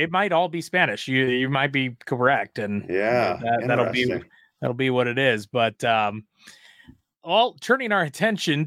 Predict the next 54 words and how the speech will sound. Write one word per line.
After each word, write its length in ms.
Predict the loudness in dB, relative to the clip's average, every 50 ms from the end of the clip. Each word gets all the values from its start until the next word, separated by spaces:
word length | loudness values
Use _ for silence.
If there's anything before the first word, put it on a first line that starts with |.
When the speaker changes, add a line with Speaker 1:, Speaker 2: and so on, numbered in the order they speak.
| -4 -2
Speaker 1:
to, 340 | 0 0 2 2 2 2 2
uh, 200 | 2 2 2 0
this 320 | 0 0 -2 -2 -2 -2 -4
week, 480 | -2 0 2 0 0 -2 -8 -18 -20 _ _ _ _ _ _ _
it 180 | -6 -4 0 2
is 220 | 2 2 2 0
our 220 | 0 2 2 2
preview 500 | 0 -2 -4 -2 0 0 0 0 0 0
episode, 500 | -2 -4 -4 -6 -4 -2 -2 -2 -2 -4 -8
Cardinals 580 | -8 -4 -2 0 0 0 0 0 -2 -2 -4 -6 -10
Seahawks, 880 | -12 -4 -2 0 0 0 0 0 0 2 0 0 -2 -6 -8 -8 -8 -10 _ -20 -20 -20 -18 _
round 520 | -10 -4 0 0 0 2 2 0 0 -2
two 300 | -4 -2 0 2 2 0
this 180 | 0 -6 -8 -8
season. 280 | -6 -6 -6 -6 -4 -2
We're 80 | -2
already 160 | 0 0 0
getting 200 | 0 0 0 0
their 100 | -2 -4
second 320 | -2 -2 -2 -2 -2 -4 -2
matchup. 420 | 0 0 0 -2 -4 -10 -10 -6 -6
How 80 | -8
crazy 280 | -4 -2 -2 -2 0 0
Speaker 2:
Yeah, 80 | 2 2
Speaker 1:
is 60 | 2
Speaker 2:
I 40 | 2
Speaker 1:
that? 80 | 2
Speaker 2:
forgot 380 | 0 0 0 0 2 2 2 0
that 100 | -2 -2
they 120 | 0 0
already 200 | 2 2 0 0
battled 420 | 0 4 4 4 4 4 0 -4 -4
it 120 | -2 0
out, 340 | 2 2 2 0 0 0 0
uh, 40 | 2
up 200 | 2 2 0 -4
in 80 | -8
Seattle 580 | -8 -10 -8 -2 -2 0 2 2 2 0 0 -4 _ _ _ _ _ _
a 40 | -2
Speaker 1:
Yeah, 60 | 0
it 20 | 0
was 80 | 0
a 20 | 0
Speaker 2:
few 40 | -2
Speaker 1:
couple 160 | -2 0 0
Speaker 2:
weeks 200 | -2 -2 -2 -6
Speaker 1:
weeks 100 | -6 -6
Speaker 2:
ago. 120 | -6 -6 -4
Speaker 1:
ago. 80 | -6
I 80 | -6 -6
mean, 220 | -4 -4 -4 0
we're 180 | 2 2 4 4
Speaker 2:
Yeah. 240 | 2 0 0 -4 -4 -2
Speaker 1:
like 200 | 0 0 0